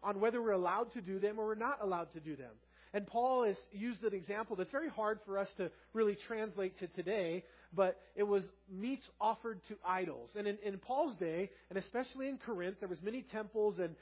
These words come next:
and, and many, um, pagan rituals, and every day there would be, be tons of,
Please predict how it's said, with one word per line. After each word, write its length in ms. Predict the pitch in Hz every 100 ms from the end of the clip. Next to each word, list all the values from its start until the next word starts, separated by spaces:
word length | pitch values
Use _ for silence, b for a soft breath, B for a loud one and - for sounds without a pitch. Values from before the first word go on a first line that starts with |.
| B B
and, 180 | 185 175 190
and 140 | 185
many, 340 | 214 247 240 196
um, 280 | 196 180 160 -
pagan 440 | 226 220 202 214 208 B B
rituals, 720 | 165 214 214 226 208 208 208 175
and 100 | 170
every 320 | 202 240 269
day 520 | 196 226 196 175 185 B B
there 100 | 196
would 140 | 190
be, 160 | 175 185 185 170
be 160 | 190 - -
tons 240 | 247 269 247
of, 120 | 226